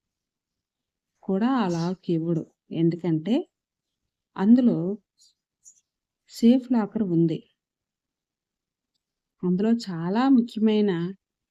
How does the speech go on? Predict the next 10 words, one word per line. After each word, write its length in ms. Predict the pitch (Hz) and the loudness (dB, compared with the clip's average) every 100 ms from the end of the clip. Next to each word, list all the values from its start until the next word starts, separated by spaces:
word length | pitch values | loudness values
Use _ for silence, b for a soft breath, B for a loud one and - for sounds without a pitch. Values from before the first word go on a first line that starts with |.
| _ _ _ _ | _ _ _ _
పేపర్స్, 560 | - 175 165 185 254 254 - _ _ _ _ _ _ _ | -6 -4 -2 -4 -4 -8 -20 _ _ _ _ _ _ _
డాక్యుమెంట్స్ 680 | 175 170 160 180 185 185 - _ | -6 -4 -4 -2 0 0 -6 _
ఉన్నాయి. 340 | 285 165 156 - _ _ _ _ _ _ _ - | -4 -2 -4 -10 _ _ _ _ _ _ _ -8
అలాగే 480 | 170 190 202 165 180 302 _ _ _ _ _ _ _ _ _ _ _ _ _ _ - | -6 -4 -4 -6 -6 -8 _ _ _ _ _ _ _ _ _ _ _ _ _ _ -4
తండ్రి 300 | 196 214 269 | 0 2 0
కూడా 340 | 247 208 196 247 - _ _ _ | -2 -4 -4 -6 -8 _ _ _
పంచాయతీ 600 | 180 180 220 311 311 311 285 | -6 -4 -4 -2 -2 0 0
వ్యవహారాలకు 800 | 233 208 202 208 208 202 196 196 | 0 -2 -6 -6 -4 -4 -6 -6
సంబంధించిన 840 | 190 170 175 180 180 175 175 180 151 170 214 _ _ _ _ _ _ _ _ _ | -4 -2 0 2 2 0 -2 -6 -4 -8 -10 _ _ _ _ _ _ _ _ _
పేపర్లన్నీ 760 | 170 165 202 208 175 180 233 | -8 -6 -4 -2 0 2 2